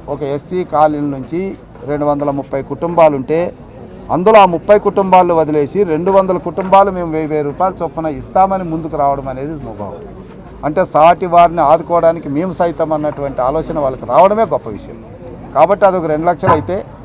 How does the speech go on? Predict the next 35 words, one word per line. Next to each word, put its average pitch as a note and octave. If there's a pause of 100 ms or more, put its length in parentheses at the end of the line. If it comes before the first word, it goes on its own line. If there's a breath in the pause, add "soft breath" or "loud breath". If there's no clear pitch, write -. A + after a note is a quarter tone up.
(280)
మా D3
గ్రామస్తులు G3
అందరూ F#3
కలిసి E3 (720)
మా C#3+
కులం G3+
కాదు F#3+
ఇది G3+
మా F3
గ్రామం, E3 (500)
కులాలతో G3+
సంబంధం E3+
లేదు, D#3
గ్రామంలో F3+
ఎవరు E3 (120)
చనిపోయినా D#3+
మా D3+
కుటుంబంలో D#3+
చనిపోయినట్టుగా C#3+
భావిస్తామని B2+
చెప్పి A#2+
వాళ్ళు D3
కూడా F3+
ఒక D#3
రెండు C#3
మూడు B2
లక్షలు C#3
ఇవ్వడానికి B2+
ముందుకొచ్చారు. A#2 (520)
So E3
నేను G#3+
కూడా A3
ప్రజాప్రతినిధిగా E3+
నా C#3
బాధ్యతగా D3